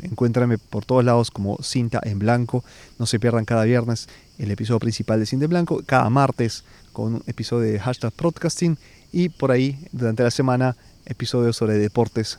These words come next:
deporteca y sobre los nostal-, nostálgicos también. Ahí hay un programita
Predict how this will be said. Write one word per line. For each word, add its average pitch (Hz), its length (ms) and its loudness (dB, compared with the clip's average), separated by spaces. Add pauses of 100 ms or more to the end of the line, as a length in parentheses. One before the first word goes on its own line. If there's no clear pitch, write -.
deporteca 110 600 -2 (300)
y 107 80 -8
sobre 107 220 -2
los 104 100 -2
nostal-, 107 260 -2
nostálgicos 113 640 -2
también. 107 320 -2
Ahí 107 160 0
hay 104 140 0
un 107 340 -4
programita 107 480 -2